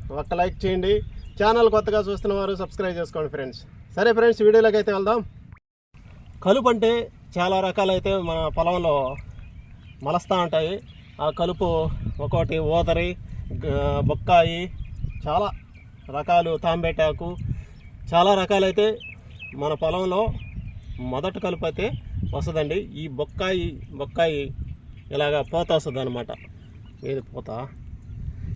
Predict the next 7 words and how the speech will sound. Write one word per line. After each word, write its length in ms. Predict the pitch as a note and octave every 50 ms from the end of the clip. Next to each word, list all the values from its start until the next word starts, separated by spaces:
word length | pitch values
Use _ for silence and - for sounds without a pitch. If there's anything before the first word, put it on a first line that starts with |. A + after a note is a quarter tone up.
| - -
ఇదిగో, 180 | C3+ C#3 C#3+ D3+
ఇదిగో, 160 | C#3 C3 C3+ C3 B2+
ఇదిగో, 120 | B2 A#2+
ఇదిగో. 160 | A2+ A#2 - - - - - - - - - - - - - -
ఇది, 120 | - C3+ B2+ - - - - - - - - - - - - - - - - - - - - - - - - - - - C3+
ఇదండి 320 | B2+ D3+ D3 D3 D3 D#3+
పోత. 300 | E3+ - D#3+ D#3+ D3+ -